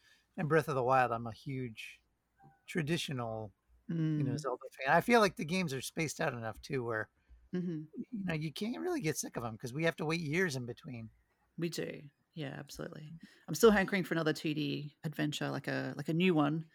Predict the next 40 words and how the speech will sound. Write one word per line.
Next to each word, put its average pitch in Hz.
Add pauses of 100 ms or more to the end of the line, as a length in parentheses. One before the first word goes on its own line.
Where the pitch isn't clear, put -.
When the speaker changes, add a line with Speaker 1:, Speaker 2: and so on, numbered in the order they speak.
(380)
Speaker 2:
I 156
think 160
they 147
should 143
do 151
that -
next. 139
<laughs> -
But - (720)
who 208
knows, 117
Speaker 1:
Yeah. -
Speaker 2:
right? 180 (240)
And 160
we 180
had 196
to 190
wait 165
this 160
long 160
for 156
Mario, 151
so 151
Mario 151
Wonder. 147 (120)
I've 151
been 156 (480)
pining 226
for 185
a 170
new 160
two 160
D 160
Mario 147
for 160
a 151
very 202
long 147
<laughs> -
time. 269